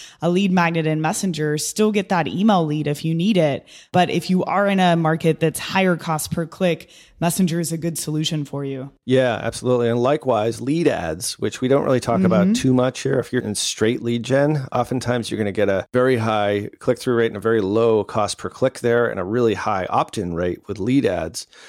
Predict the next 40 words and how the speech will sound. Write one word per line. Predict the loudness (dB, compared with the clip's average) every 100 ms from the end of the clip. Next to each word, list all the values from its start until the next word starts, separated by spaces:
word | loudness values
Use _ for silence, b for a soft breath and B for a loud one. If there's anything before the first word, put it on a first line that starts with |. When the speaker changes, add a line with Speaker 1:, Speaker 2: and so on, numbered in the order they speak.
| B B
Speaker 2:
So | 0 2 2 0
definitely | -2 0 0
look | 2 2 2
at | 0
other | 2 2
ones. | 0 -2
For | -4
the | -4
purposes | -2 -4 -2 -4 -2
of | -4 0
this | 0 0 -6 _ _ _
show | 2 2
today, | 2 2 4 4
we're | 4
really | 4 4 2
talking | 0 -2
about, | -2 -2 -2 -4 b b b b
we're | 2
sending | 4 2 2 0
people | -2 0 0
off | 2 0 0 -2
Facebook | -4 0 -2 -2 -8 -10
to | -4
your | -2 0 2 0 -2 -2
website, | -2 -2 -4 -6 -8
to | -8
your | -2 0
landing | 0 0 -2
Speaker 1:
Yep. |
Speaker 2:
page, | -2 -4 -4
to |
your | -2 -2
purchase | -2 -6 -4 -8
page, | -6 -6 -4
whatever | -2 0
it | -2
happens | -4 -6 -8
to | -8
be. | -6 -6
So | -4 -2 -2